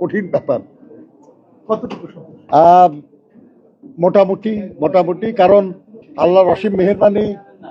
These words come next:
Speaker 1: যে এর আগের অনেক নির্বাচনে, আহ, আরো অনেক বেশি প্রাণহানি হয়েছে,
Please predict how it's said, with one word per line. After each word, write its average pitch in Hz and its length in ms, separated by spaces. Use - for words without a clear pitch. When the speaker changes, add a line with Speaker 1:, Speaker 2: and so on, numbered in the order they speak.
Speaker 1:
যে 143 160
এর 190 200
আগের 175 340
অনেক 185 320
নির্বাচনে, 180 640
আহ, 160 160
আরো 180 160
অনেক 185 320
বেশি 185 340
প্রাণহানি 175 600
হয়েছে, 185 420